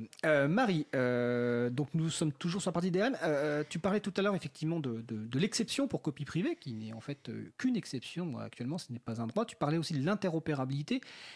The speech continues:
Est-ce que tu pourrais nous faire juste un petit point sur, euh, sur ta thèse, et notamment parce que je crois que toi, tu milites pour un droit à l'interopérabilité, bah, évidemment au niveau international et au niveau européen.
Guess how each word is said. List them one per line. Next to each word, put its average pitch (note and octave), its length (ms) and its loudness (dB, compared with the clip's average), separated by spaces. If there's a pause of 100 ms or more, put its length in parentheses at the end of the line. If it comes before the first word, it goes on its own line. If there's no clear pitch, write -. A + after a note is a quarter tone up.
(220)
Est-ce - 120 -4
que - 100 -4
tu - 140 -4
pourrais G#3 260 0
nous G3 100 2
faire E3+ 200 0
juste F#3 180 -2
un C#3+ 100 0
petit D#3+ 200 -4
point A3 260 -2
sur, C3+ 320 -2
euh, A2+ 380 -4
sur C3+ 200 -6
ta C#3+ 140 0
thèse, G3+ 300 2
et D3 40 2
notamment C#3+ 380 0
parce - 220 -6
que - 120 -4
je A#2+ 140 -2
crois F3+ 280 0
que C#3+ 100 -4
toi, F3 200 -2
tu C#3 120 -4
milites C#3 380 0
pour C#3+ 280 -4
un A#2+ 140 0
droit C3 580 2
à A#2 80 0
l'interopérabilité, C#3 1300 -2
bah, A2 240 -2
évidemment A2 320 -2
au B2 80 -4
niveau A2+ 340 -6
international A2 640 -6
et - 20 -2
au A#2 60 -4
niveau A2+ 240 -4
européen. G2+ 400 -6